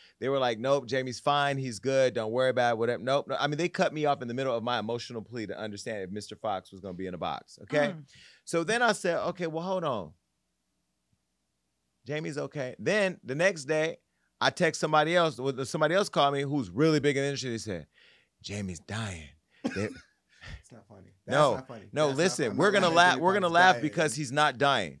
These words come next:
Speaker 3: I'm not laughing at
Speaker 1: There's
Speaker 3: it.
Speaker 1: some, I, I smell, I smell some stuff going on, and I'm just gonna say what I think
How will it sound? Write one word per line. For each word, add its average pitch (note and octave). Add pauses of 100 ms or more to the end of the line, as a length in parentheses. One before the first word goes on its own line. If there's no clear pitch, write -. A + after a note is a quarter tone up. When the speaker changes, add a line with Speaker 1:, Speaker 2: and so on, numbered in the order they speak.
Speaker 3:
I'm C3
not A2+
laughing G#2
at G2+
Speaker 1:
There's F#3+
Speaker 3:
it. -
Speaker 1:
some, F#3+
I, D#3
I F3+
smell, F3+ (1900)
I C3+
smell E3+
some E3+
stuff F3
going D3+
on, C#3+
and B2
I'm C3+
just E3
gonna E3+
say E3
what D#3
I D3+
think F3